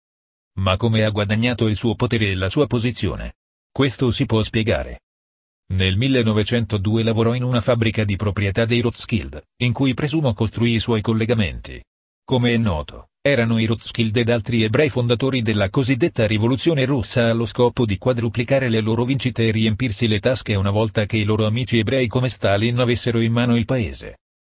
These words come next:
In Russia dopo la rivoluzione, essere ebreo era un titolo di onore migliaia di volte superiore alla popolazione nativa russa, uguaglianza al suo meglio. Dopotutto,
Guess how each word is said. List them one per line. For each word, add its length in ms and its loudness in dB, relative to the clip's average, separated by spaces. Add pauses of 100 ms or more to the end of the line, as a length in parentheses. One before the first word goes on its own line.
(140)
In 100 2
Russia 480 0
dopo 260 0
la 120 4
rivoluzione, 760 -2 (120)
essere 480 2
ebreo 400 0
era 160 2
un 140 0
titolo 380 0
di 140 2
onore 300 2
migliaia 460 0
di 100 0
volte 340 2
superiore 560 0
alla 180 0
popolazione 600 0
nativa 380 2
russa, 480 -4 (160)
uguaglianza 680 0
al 80 -2
suo 200 0
meglio. 500 -6 (420)
Dopotutto, 760 -2